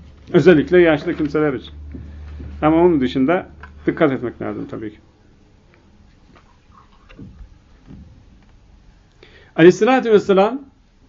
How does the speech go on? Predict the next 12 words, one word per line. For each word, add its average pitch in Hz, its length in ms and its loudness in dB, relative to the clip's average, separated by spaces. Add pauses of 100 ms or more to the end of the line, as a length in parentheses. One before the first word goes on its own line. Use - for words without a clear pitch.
(120)
balı 185 360 6
ve 170 140 2
tatlıyı 180 480 -2
çok 170 180 -8
severdi. 117 360 -4 (960)
Balı 151 420 4 (120)
ve 151 140 0
tatlı, 160 260 -2 (760)
tatlı 156 280 2
olan 147 200 2
şeyi 175 220 4
severdi. 123 400 -2